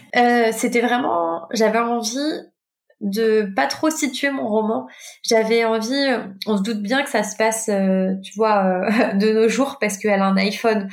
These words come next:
Donc on se doute bien que c'est pas, ça se passe pas au dix-neuvième siècle, tu vois. Et en même temps, il y a pas de date, il y a pas de lieu. On sait que c'est dans une jolie maison, dans une jolie banlieue, mais ça peut être dans la jolie, euh, banlieue d'Annecy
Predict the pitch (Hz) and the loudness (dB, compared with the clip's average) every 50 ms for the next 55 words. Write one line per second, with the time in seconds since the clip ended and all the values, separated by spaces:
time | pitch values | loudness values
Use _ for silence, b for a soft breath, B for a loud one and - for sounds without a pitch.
0 | B B B B _ 196 190 208 202 185 190 202 190 185 180 196 233 247 247 247 | B B B B _ -8 -4 -4 -2 -2 -2 -2 -2 -2 0 0 0 0 -2 -2
1 | - 214 196 - - 202 208 208 208 196 196 196 196 190 196 - 196 196 - - | -4 -6 -4 -2 0 0 2 4 2 2 0 -2 -4 -4 -2 -2 -4 -2 0 0
2 | 208 202 190 190 196 190 196 190 196 202 196 196 - 190 190 - - 185 196 220 | 2 2 2 2 2 2 4 2 2 0 -2 -2 -4 -6 -6 -6 -8 -6 -6 -6
3 | 247 - B B B B B B B B B _ 208 233 226 233 233 220 220 226 | -6 -8 B B B B B B B B B _ 2 4 4 4 2 2 0 0
4 | 220 220 196 - 285 285 311 311 - - _ _ _ _ 190 196 190 190 190 220 | 0 -2 -2 -2 0 0 0 -2 -6 -12 _ _ _ _ 0 0 2 2 2 2
5 | 220 214 190 196 208 202 202 196 196 196 190 196 190 - - - - - - - | 2 2 2 0 0 0 0 0 0 0 0 2 2 0 0 -2 -6 -8 -8 -10
6 | - _ b b b b b b b - 214 202 196 196 196 214 202 202 190 190 | -12 _ b b b b b b b 2 2 2 2 2 2 2 2 2 2 2
7 | 196 190 190 190 208 233 302 370 - - _ _ _ _ _ 196 208 202 - 262 | 2 2 2 2 0 0 0 0 -4 -8 _ _ _ _ _ -8 -6 -4 -2 -2
8 | 254 262 - 214 208 208 202 202 214 190 196 196 185 185 185 185 185 190 190 185 | -4 -4 -6 -2 -2 -2 -2 -2 -2 -4 -4 -4 -4 -2 -2 -2 -2 -2 -2 0
9 | 185 208 208 302 320 302 294 277 269 247 208 220 196 202 208 208 208 196 208 208 | 0 0 2 2 2 0 0 0 0 0 0 0 0 0 0 0 2 2 2 2
10 | 214 208 208 220 233 233 220 202 190 190 190 196 185 190 190 202 202 196 190 180 | 2 2 0 0 0 0 0 -2 -2 -2 0 -2 -2 0 -2 -2 0 0 -2 0
11 | 175 175 180 185 185 196 196 196 202 208 214 208 202 190 180 180 175 175 175 180 | 0 0 -2 0 0 2 2 2 2 0 0 0 2 2 4 4 2 2 0 0
12 | 175 185 185 185 190 190 190 185 180 180 180 190 190 - - 220 220 220 220 214 | -2 0 0 0 0 0 0 0 0 -2 -2 -4 -8 -10 -12 -8 -6 -4 -4 -6
13 | 214 - | -6 -12